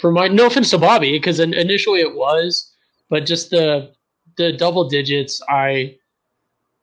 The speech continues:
I didn't like, uh, you know, just based on this Mississippi State team that Leach has really inherited. Um, I'm, I'm just not, I'm,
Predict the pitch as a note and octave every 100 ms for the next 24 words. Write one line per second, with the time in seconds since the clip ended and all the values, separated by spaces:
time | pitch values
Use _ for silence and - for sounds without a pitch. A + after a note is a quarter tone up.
0 | _ D3+ D3 D3 D3+ D3 C#3+ C#3+ C#3 -
1 | - _ _ - D3 C3+ C3 - _ _
2 | _ D#3 D3 C#3+ D3 - F3 E3+ F#3 E3+
3 | D3+ - - D#3+ C3 F3 D3+ - C#3+ C3+
4 | D3 C3 B2+ C3+ C3 C#3 B2+ B2+ B2 B2
5 | B2 C3 A#2+ B2+ C3+ C3+ - _ _ _
6 | _ _ C3 C3 B2 A#2+ A#2 A2 A2+ _
7 | - C3+ C#3+ C#3 D3 D3 - D3+ C#3 C#3
8 | C#3+ C#3+ D3 C#3